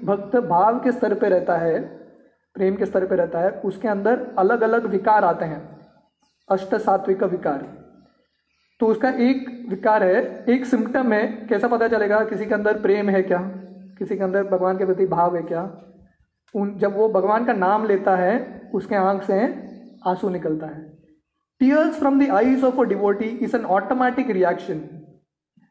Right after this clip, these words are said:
And because Shri Narad Muni in his previous birth attained that stage very quickly after his departure from home, it was quite possible for him to perceive the actual presence of the Lord, which he tangibly experienced by developed spiritual senses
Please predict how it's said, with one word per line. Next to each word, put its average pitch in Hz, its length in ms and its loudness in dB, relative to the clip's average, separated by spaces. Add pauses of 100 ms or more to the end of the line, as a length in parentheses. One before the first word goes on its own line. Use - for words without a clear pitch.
(140)
And 190 100 -2
because 285 340 2
Shri 269 300 2
Narad 214 260 2
Muni 240 260 2
in 240 40 4
his 240 200 0
previous 233 440 0
birth 202 240 2
attained 269 640 0
that 277 100 2 (100)
stage 233 280 -2
very 302 320 4
quickly 226 480 -2 (500)
after 202 360 2
his 196 120 -2
departure 196 480 0
from 196 160 -2
home, 160 380 -2 (600)
it 233 100 -2
was 262 120 2 (160)
quite 311 360 0
possible 269 440 0
for 233 160 2
him 202 220 0
to - 440 -6
perceive 247 420 0
the 269 140 0
actual 247 460 0
presence 214 320 -2
of 208 140 -4
the 170 100 -4
Lord, 151 300 -2 (600)
which 220 140 -2
he - 180 -2
tangibly 269 580 4
experienced 262 580 0
by 226 160 2
developed 208 680 -2
spiritual 220 380 0
senses 190 420 -4